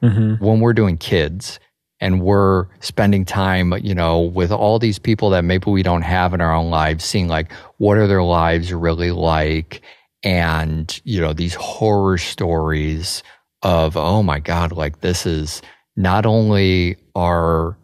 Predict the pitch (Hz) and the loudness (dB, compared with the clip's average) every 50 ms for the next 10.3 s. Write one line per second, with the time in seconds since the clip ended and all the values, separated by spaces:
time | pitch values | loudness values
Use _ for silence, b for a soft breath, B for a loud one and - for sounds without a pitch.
0 | _ _ _ - - - 110 92 80 80 85 87 - - - - _ _ _ _ | _ _ _ -12 -4 0 0 2 2 0 -2 -4 -8 -12 -16 -20 _ _ _ _
1 | _ _ _ _ _ _ _ _ _ _ _ _ - 101 90 85 82 82 85 82 | _ _ _ _ _ _ _ _ _ _ _ _ -6 -4 -4 -2 -2 -2 -2 -4
2 | - - - - - - - - 110 101 98 101 101 98 98 98 98 95 95 95 | -6 -8 -10 -8 -8 -8 -4 0 2 2 4 4 4 2 2 2 2 0 -2 -4
3 | - _ _ _ _ _ _ _ _ _ _ _ _ - 92 85 80 - - - | -6 _ _ _ _ _ _ _ _ _ _ _ _ -2 -2 0 0 -2 0 2
4 | 104 101 101 95 - - 107 90 90 80 80 92 87 82 82 85 87 95 101 104 | 2 2 2 2 2 0 0 2 2 0 0 0 0 0 0 0 0 0 -2 -4
5 | - - b b b - 98 92 107 98 92 - 113 104 101 113 123 120 113 104 | -6 -10 b b b -6 -2 0 2 2 2 2 2 2 2 4 4 4 2 2
6 | 95 90 80 82 92 95 92 87 90 85 80 80 78 78 78 78 87 87 85 82 | 0 0 -2 -2 -2 0 0 0 0 0 0 0 0 0 -2 -4 -6 -8 -6 -4
7 | - 98 95 90 - 92 87 82 80 80 80 80 80 78 80 85 78 80 78 76 | 0 0 0 0 0 0 0 2 2 2 0 0 0 0 -2 -2 -2 -2 -2 -2
8 | 76 76 73 76 73 73 73 - 85 85 - - 80 76 73 76 80 - 82 78 | -2 -2 -2 -4 -4 -6 -6 -8 -8 -8 -6 -6 -4 -4 -4 -6 -6 -4 -2 -2
9 | 78 - 90 82 76 69 67 - - - - - - 92 82 80 80 80 78 80 | -2 -2 -2 -2 -4 -4 -4 -6 -8 -8 -6 -4 -2 0 0 2 2 0 0 0
10 | 80 78 80 76 78 | -2 -2 -4 -6 -6